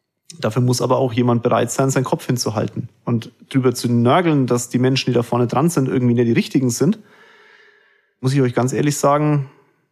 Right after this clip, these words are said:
ihr habt's ja nicht nur gewählt, sondern wir als Unternehmer sind aktuell viel zu wenig engagiert. Und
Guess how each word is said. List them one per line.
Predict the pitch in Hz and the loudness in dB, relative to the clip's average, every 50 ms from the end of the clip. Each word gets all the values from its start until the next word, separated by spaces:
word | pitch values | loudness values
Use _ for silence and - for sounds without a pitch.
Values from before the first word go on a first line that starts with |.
| _ _ _ _ _ _ _ _ _ - 185 - | _ _ _ _ _ _ _ _ _ -20 -16 -6
ihr | 165 131 123 | 0 0 0
habt's | 123 - - | 0 0 0
ja | 139 | 0
nicht | 123 120 120 | 0 0 0
nur | 113 104 | -2 -2
gewählt, | 110 104 104 98 104 120 147 156 | 0 0 0 2 2 2 2 0
sondern | - - 160 151 147 143 143 - - - 185 131 123 | -2 -2 0 2 2 0 0 -4 -8 -10 -8 -2 0
wir | 123 135 131 | 2 2 2
als | 135 135 - | 0 -2 -2
Unternehmer | 143 131 120 113 113 113 117 123 143 160 | -2 0 2 2 2 2 2 2 2 0
sind | 160 - - 131 147 151 - | 0 0 -2 -2 -2 -2 -4
aktuell | - 139 - - - 151 147 - - 156 | -6 -10 -8 -4 -2 -2 0 2 0 0
viel | 165 - - - 156 165 196 202 | -2 -4 -6 -4 0 0 0 0
zu | - - 202 180 | 0 -2 0 2
wenig | 160 160 156 165 170 170 - - | 2 2 4 2 2 0 0 -2
engagiert. | 151 147 147 151 151 - 180 - - - - 170 | -2 0 0 0 0 0 -2 -2 -2 -4 -10 -18
Und | 233 - - 117 117 113 | -10 -6 -4 -4 -4 -6